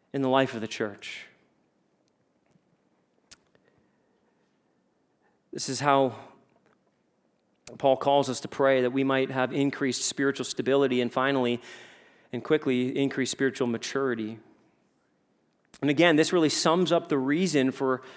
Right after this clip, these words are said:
truly knowing this love. What does this produce and bring forth within us as we experience it? Verse nineteen, the very last half, "that you may be filled with all the fullness of God."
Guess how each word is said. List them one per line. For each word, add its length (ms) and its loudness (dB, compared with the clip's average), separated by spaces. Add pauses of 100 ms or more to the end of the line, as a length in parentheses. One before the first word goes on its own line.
(140)
truly 400 2
knowing 480 4
this 280 0
love. 320 2
What 180 2
does 180 4
this 160 2
produce 960 0 (240)
and 180 2
bring 280 4
forth 560 0
within 400 0
us 160 2
as 100 -4
we 120 2
experience 760 0
it? 180 0 (340)
Verse 220 0
nineteen, 480 2
the 60 2
very 200 2
last 320 2
half, 280 -2
"that 200 0
you 500 2 (200)
may 320 4
be 140 0
filled 640 0
with 240 -2
all 400 -2
the 80 -6
fullness 540 -6
of 100 -14
God." 480 -10